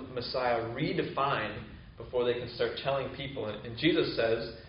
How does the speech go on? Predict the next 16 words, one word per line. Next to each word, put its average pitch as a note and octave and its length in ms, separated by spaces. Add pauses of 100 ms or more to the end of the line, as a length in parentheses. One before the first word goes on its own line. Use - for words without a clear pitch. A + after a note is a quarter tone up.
(240)
"The B2+ 80
Son D#3 240
of D3+ 100
Man B2 380 (400)
must F3 600 (460)
suffer A2+ 360
many G#2+ 300
things A2 220
and B3+ 800
be A#2 100
rejected A2 540
by G#2+ 100
the G#2 140
elder A2+ 320
and G#2 120
chief - 220